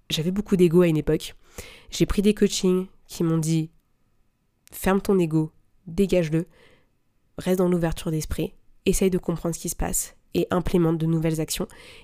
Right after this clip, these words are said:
Et c'est exactement ce que je fais. J'ai eu un coaching où, euh, clairement, on m'a dit les choses et ça m'a fait du bien parce que j'avais besoin, en fait, qu'on me les dise. Et je suis là pour ça, pour te les dire aussi.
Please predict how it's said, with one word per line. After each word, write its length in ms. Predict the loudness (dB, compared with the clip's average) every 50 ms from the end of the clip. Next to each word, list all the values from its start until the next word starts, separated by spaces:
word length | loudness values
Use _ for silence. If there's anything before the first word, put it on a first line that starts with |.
| -6 -4
Et 60 | -4
c'est 200 | -2 -2 -2 2
exactement 500 | 2 2 4 4 2 0 -2 -2 -2 -2
ce 80 | -2 -4
que 100 | -6 -8
je 100 | -6 -4
fais. 140 | -4 -6 -6 -8 -14 -20 -20 -20 -20 -20 _ -8 -4
J'ai 220 | -4 -2 0 2 2
eu 140 | 4 4
un 80 | 2 2
coaching 480 | 0 0 -2 -2 -2 -2 -2 -2 -2 -4 -6 -10 -14 _ -6
où, 220 | -4 -2 -2 -4 -4 -6
euh, 120 | -6 -6 -6
clairement, 360 | -2 -2 0 2 2 0 0
on 60 | 0
m'a 140 | 0 0 -2
dit 160 | 0 0 0
les 80 | 0 0
choses 360 | -2 -2 2 2 2 2 2 -2 -8 _ _ _ _ _ _ _ _ -6
et 60 | -6
ça 140 | -4 -2 0
m'a 100 | 0 0
fait 140 | -2 -4 -6
du 120 | -6 -4
bien 160 | -4 -4 -4 -6 -8 _ _ -8
parce 120 | -8 -6
que 80 | -4 -4
j'avais 220 | -2 -2 -2 -2
besoin, 400 | -2 2 4 4 4 4 2 0
en 40 | -2
fait, 160 | -4 -6 -10
qu'on 140 | -8 -8 -6
me 60 | -6
les 100 | -4 -4
dise. 300 | -4 -4 -2 -2 -4 -4 -8 _ _ _ _ _ -20 -18 -18 -20 -12 -4
Et 140 | -2 0 2
je 80 | 2
suis 180 | 2 2 2 0
là 120 | 0 0
pour 160 | -2 -4 -6
ça, 160 | -6 -6 -8 -10 -10 _
pour 140 | -6 -6 -2
te 100 | -2 0
les 120 | 0 0
dire 200 | 2 2 2 2
aussi. 300 | 2 0 -2 -2 -4 -6